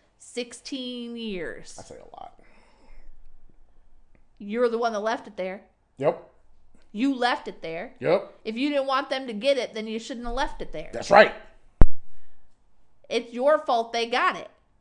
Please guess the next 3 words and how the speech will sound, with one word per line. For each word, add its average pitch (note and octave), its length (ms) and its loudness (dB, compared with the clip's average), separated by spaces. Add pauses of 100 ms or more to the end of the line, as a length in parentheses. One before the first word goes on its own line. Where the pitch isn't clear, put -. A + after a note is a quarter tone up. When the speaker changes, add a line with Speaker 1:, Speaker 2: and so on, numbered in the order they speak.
(1200)
Speaker 1:
It's - 180 -20
true. - 440 -8 (220)
Speaker 2:
Yep. - 300 -6